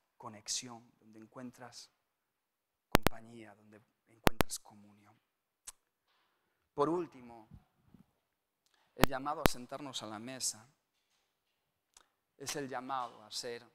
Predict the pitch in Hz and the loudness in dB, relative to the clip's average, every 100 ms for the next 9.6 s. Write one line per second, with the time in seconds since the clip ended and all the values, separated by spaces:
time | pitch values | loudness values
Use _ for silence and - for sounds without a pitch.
0 | _ _ _ _ _ _ _ _ _ - | _ _ _ _ _ _ _ _ _ -18
1 | - 110 - - - - - - - - | -12 -12 -14 -10 -8 -8 -10 -12 -12 -18
2 | _ _ _ _ _ _ _ - - _ | _ _ _ _ _ _ _ -20 -20 _
3 | _ _ _ _ _ _ _ _ _ _ | _ _ _ _ _ _ _ _ _ _
4 | - 131 131 151 151 131 120 127 123 113 | -4 4 4 6 2 0 -4 -6 -6 -8
5 | 110 127 - 131 117 120 - 107 107 104 | -12 -6 -6 -4 -4 -4 -6 -6 -10 -10
6 | 101 107 107 107 113 113 - - - _ | -10 -10 -8 -8 -8 -8 -6 -6 -8 _
7 | _ _ _ _ _ _ _ _ _ _ | _ _ _ _ _ _ _ _ _ _
8 | 139 139 139 131 127 123 _ 117 107 104 | 2 4 6 2 -4 -8 _ -20 -14 -12
9 | 101 113 107 107 104 | -8 -6 -6 -6 -8